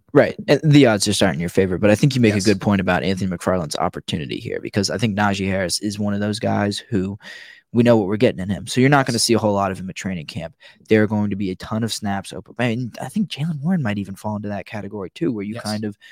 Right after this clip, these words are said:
Speaker 1: know what you're getting out of him. So they're gonna look further down the depth chart. You got ninety guys here. You got, what, they got four running backs behind him?
Speaker 2: B-, behind Najee?
Speaker 1: Or
Speaker 2: Behind
Speaker 1: behind,
Speaker 2: Jaylen?
Speaker 1: behind Jaylen. It's
Speaker 2: Four.
Speaker 1: it's four,
Speaker 2: There's four
Speaker 1: yeah.
Speaker 2: of them.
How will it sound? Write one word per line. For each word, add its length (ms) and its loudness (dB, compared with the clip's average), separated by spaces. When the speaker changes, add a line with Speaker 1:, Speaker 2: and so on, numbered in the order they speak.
Speaker 1:
know 200 2
what 140 -2
you're 120 -4
getting 300 -4
out 140 -2
of 80 -4
him. 220 -6
So 420 -4
they're 380 0
gonna 140 2
look 160 -4
further 260 -2
down 160 -2
the 60 -2
depth 220 -8
chart. 340 -6
You 80 -20
got 120 -8
ninety 400 -10
guys 300 -8
here. 160 -10
You 160 -12
got, 320 -10
what, 160 -12
they 100 -12
got 240 -10
four 380 -4
running 220 -4
backs 500 -6
behind 400 -6
him? 360 -8
Speaker 2:
B-, 60 -20
behind 380 -8
Najee? 540 -8
Speaker 1:
Or 180 4
Speaker 2:
Behind 40 -6
Speaker 1:
behind, 320 -2
Speaker 2:
Jaylen? 200 -8
Speaker 1:
behind 300 -4
Jaylen. 480 -8
It's 320 -14
Speaker 2:
Four. 380 -12
Speaker 1:
it's 120 -18
four, 300 2
Speaker 2:
There's 120 -10
four 80 -2
Speaker 1:
yeah. 120 -2
Speaker 2:
of 60 -8
them. 80 -20